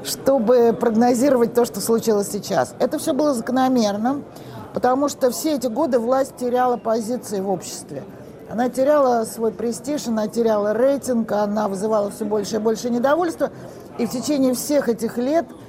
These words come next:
перед каждыми выборами, мы это называем электоральными цик-, циклами,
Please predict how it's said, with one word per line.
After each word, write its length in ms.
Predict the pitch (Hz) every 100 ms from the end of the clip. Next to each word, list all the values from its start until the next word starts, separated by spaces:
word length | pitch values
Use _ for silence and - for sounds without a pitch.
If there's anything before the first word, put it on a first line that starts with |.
| -
перед 160 | 202 220
каждыми 400 | 277 277 254 294
выборами, 380 | 240 220 220 220
мы 180 | 214
это 120 | 233 240
называем 400 | 220 240 254 254
электоральными 640 | 247 - 240 254 277 269
цик-, 260 | - 240 170 -
циклами, 560 | - 254 240 220 208